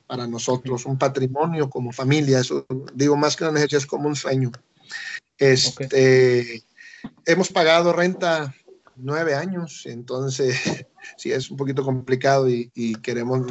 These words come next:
Speaker 1: preferiblemente en lugar de pagar renta, pues poder edificar nuestra propia casa.
Speaker 2: Ujú.
Speaker 1: Mi papá, mis papás vinieron hace un tiempo, hace como unos tres meses, estuvieron aquí para el nacimiento de mi niña.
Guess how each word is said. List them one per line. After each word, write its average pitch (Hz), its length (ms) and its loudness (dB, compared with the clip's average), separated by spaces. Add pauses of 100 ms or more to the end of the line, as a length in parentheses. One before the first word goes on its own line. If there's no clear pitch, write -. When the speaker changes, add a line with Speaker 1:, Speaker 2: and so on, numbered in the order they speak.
(140)
Speaker 1:
preferiblemente 127 800 -6
en 123 60 -4
lugar 123 160 -4
de 135 60 2
pagar 131 280 0
renta, 139 440 0
pues 123 140 -10
poder 123 300 0
edificar 127 400 2
nuestra 131 260 -4
propia 127 300 -4
casa. 175 360 0 (460)
Speaker 2:
Ujú. 139 120 -6
Speaker 1:
Mi 156 120 6
papá, 185 600 6
mis 190 140 0
papás 202 340 2
vinieron 214 400 4
hace 202 180 -2
un 214 100 -4
tiempo, 196 500 -2
hace 175 200 -4
como 170 160 -8
unos 170 220 -6
tres 170 160 -4
meses, 170 320 -4
estuvieron 147 500 -2
aquí 135 240 -4
para 143 200 0
el 127 60 -2
nacimiento 131 520 -4
de 135 100 -2
mi 127 80 0
niña. 135 380 0